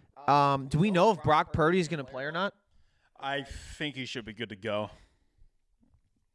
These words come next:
Speaker 2: Like, he's,
Speaker 1: Guys,
Speaker 2: like, day to
Speaker 1: it
Speaker 2: day.
Speaker 1: doesn't make any sense. That, they just don't make any sense.
Speaker 2: Investigate them. Investigate them.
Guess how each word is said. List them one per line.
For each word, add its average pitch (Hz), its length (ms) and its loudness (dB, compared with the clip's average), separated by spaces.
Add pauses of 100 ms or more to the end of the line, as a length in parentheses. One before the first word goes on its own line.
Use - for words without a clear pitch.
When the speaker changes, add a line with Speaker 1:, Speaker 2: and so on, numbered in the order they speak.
(140)
Speaker 2:
Like, 87 120 -20
he's, 160 80 -18
Speaker 1:
Guys, 156 80 -14
Speaker 2:
like, 135 120 -14
day 104 140 -8
to 92 80 -14
Speaker 1:
it 90 60 -10
Speaker 2:
day. - 60 -8
Speaker 1:
doesn't 87 160 -14
make 107 200 -18
any 98 160 -14
sense. 92 520 -12
That, 120 280 -8
they 143 140 -4
just 131 160 -8
don't 76 160 -12
make 95 160 -18
any 85 160 -10
sense. 85 260 -12
Speaker 2:
Investigate 147 720 -6
them. 110 160 -10
Investigate 143 720 -8
them. 117 240 -12